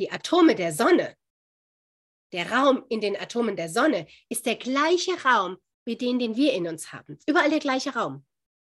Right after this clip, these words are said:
Egal in welcher Galaxie, auf welchem Planeten, sonst was, ist überall der gleiche Raum in den Atomen. <clears throat> Und das finde ich wirklich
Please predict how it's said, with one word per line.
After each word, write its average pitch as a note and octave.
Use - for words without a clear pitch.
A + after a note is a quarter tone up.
Egal C4
in C#4+
welcher C4
Galaxie, A#3
auf G#3+
welchem G#3+
Planeten, A#3+
sonst B3+
was, A3
ist -
überall D4+
der G#3
gleiche D#4
Raum A3
in D4
den A3+
Atomen. G#3
<clears throat> B3
Und A#3+
das C4
finde C4
ich B3+
wirklich E3+